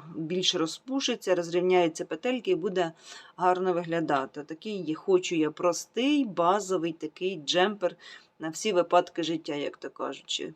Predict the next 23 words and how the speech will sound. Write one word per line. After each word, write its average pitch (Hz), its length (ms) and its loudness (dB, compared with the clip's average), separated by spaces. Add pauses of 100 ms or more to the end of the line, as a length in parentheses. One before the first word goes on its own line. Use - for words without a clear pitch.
Під 160 200 -8
чорні 165 300 0
джинсики 247 640 0 (500)
одіг-, 190 720 -6
одіг-, 175 400 0 (120)
одягнув 165 460 0
під 151 140 -6
лосини 208 460 0
чи - 120 -2
під 160 200 -8
сині, 247 300 -2
в 165 40 -2
залежності, 165 560 2
якої 165 300 0
довжини 190 420 2
вийде 247 320 4
цей 208 260 4
виріб, 190 340 4 (720)
то 180 140 2
буду 190 280 -2
носити 185 520 0
з 147 160 -6
задоволенням. 151 1000 2